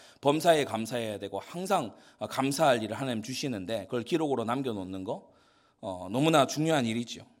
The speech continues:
오늘 이 본문에는 십육 절에,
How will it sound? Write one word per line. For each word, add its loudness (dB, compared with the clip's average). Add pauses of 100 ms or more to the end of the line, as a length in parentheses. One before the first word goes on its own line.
(340)
오늘 12
이 8
본문에는 6 (200)
십육 0
절에, 2